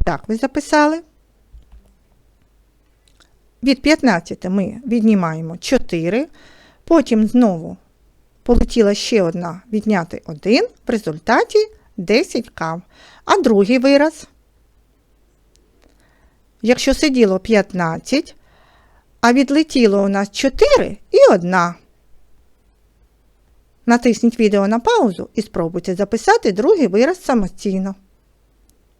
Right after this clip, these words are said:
А тепер перевірте. Від п'ятнадцяти відняти суму чисел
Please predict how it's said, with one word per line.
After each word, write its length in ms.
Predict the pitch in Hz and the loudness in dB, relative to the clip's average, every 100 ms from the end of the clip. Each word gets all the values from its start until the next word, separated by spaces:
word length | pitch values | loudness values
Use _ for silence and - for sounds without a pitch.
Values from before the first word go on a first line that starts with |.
| _ _ _ _ _ _ _ _ - | _ _ _ _ _ _ _ _ -6
А 80 | 208 | -4
тепер 320 | 226 427 539 - | 2 2 2 2
перевірте. 680 | 311 208 190 185 - 269 349 - - - - - _ _ _ _ _ _ _ _ _ _ - | 2 2 0 -2 0 -2 -2 -12 -20 -20 -20 -20 _ _ _ _ _ _ _ _ _ _ 0
Від 180 | 277 247 | 0 2
п'ятнадцяти 960 | 196 170 - 165 170 - 285 403 427 494 _ - | 0 -2 -2 -4 -4 0 2 4 2 0 _ -8
відняти 760 | 247 277 240 214 180 - 214 - - - | -2 0 2 2 0 -4 -6 -8 -16 -20
суму 560 | - - 453 403 208 | -20 2 6 6 4
чисел 540 | 202 - 185 - - | 0 -6 -6 -8 -16